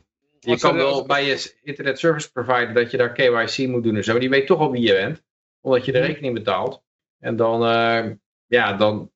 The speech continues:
Speaker 1: dat wil niet zeggen, daarna heb je nog V P N's en Tor en, eh, je hebt allerlei dingen om anoniem te zijn.
Speaker 2: Mhm.
Speaker 1: Dus, eh, ja, ik denk nog niet dat ze dat makkelijk gaan winnen.
Speaker 2: Ja, het gaat meer om het wissen van bericht op, eh, op,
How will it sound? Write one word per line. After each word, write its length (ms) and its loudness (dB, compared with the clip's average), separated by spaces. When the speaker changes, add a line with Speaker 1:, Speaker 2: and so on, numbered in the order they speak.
Speaker 1:
dat 140 2
wil 140 2
niet 160 -4
zeggen, 260 0
daarna 280 0
heb 80 -2
je 60 0
nog 180 -4
V 240 0
P 40 -6
N's 300 0
en 220 -4
Tor 400 0
en, 200 -6
eh, 60 0
je 220 0
hebt 140 -6
allerlei 340 0
dingen 220 -2
om 60 0
anoniem 320 -2
te 120 -2
zijn. 440 -2
Speaker 2:
Mhm. 280 -4
Speaker 1:
Dus, 120 -4
eh, 80 -8
ja, 320 -2
ik 200 -14
denk 140 0
nog 100 -2
niet 160 -4
dat 160 -2
ze 80 -4
dat 180 0
makkelijk 320 -2
gaan 200 -2
winnen. 300 -2
Speaker 2:
Ja, 80 0
het 120 0
gaat 120 4
meer 220 2
om 60 0
het 120 -4
wissen 320 2
van 200 -4
bericht 360 0
op, 220 -10
eh, 500 0
op, 120 -6